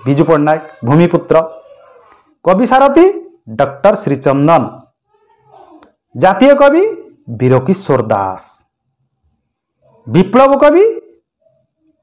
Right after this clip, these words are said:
ରବି ସିଂ। ବିପ୍ଳବ କବି ରବି ସିଂ। କବି ଶେଖର ଚିନ୍ତାମଣି। କବି ଶେଖର ହେଲେ ଚିନ୍ତାମଣି।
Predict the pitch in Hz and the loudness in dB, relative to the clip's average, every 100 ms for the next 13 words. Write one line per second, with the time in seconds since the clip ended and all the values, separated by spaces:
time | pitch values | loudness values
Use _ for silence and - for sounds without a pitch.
0 | _ _ _ _ - 113 110 147 147 127 | _ _ _ _ -12 -8 -4 -4 -4 -8
1 | - _ _ _ _ _ _ - 156 - | -12 _ _ _ _ _ _ -8 -6 0
2 | 135 110 110 98 95 _ _ _ _ _ | 0 -2 -8 -12 -16 _ _ _ _ _
3 | _ _ 131 127 147 220 180 120 - - | _ _ -4 -2 2 0 0 -4 -6 -20
4 | _ _ _ _ _ _ _ _ _ _ | _ _ _ _ _ _ _ _ _ _
5 | _ _ _ - 175 240 - 226 226 285 | _ _ _ -2 0 0 2 0 2 2
6 | 403 440 - _ _ _ _ _ _ _ | 2 -2 -14 _ _ _ _ _ _ _
7 | - 135 135 135 135 120 107 104 _ _ | -6 -4 -2 0 0 -2 -8 -12 _ _
8 | _ _ _ _ _ 131 147 156 151 160 | _ _ _ _ _ -4 -2 0 -2 0
9 | 143 143 214 403 - _ _ _ - 131 | 0 2 0 -2 -8 _ _ _ -6 -4
10 | 123 139 113 104 | -2 -2 -4 -8